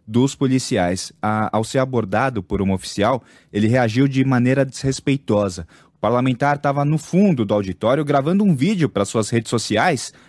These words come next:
afirmando que a C P I faz um mal ao Brasil. Na saída do plenário, o deputado criticou Randolph, afirmando que se tratava de uma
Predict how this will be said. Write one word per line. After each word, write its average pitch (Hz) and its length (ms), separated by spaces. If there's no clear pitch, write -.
afirmando 175 580
que 170 420
a 98 80
C 143 200
P 139 160
I 123 220
faz 135 300
um 151 80
mal 127 580
ao 90 100
Brasil. 87 540
Na 92 100
saída 120 340
do 117 120
plenário, 117 420
o 143 60
deputado 131 420
criticou 165 460
Randolph, 160 560
afirmando 139 560
que - 80
se - 100
tratava 160 460
de 156 80
uma 151 340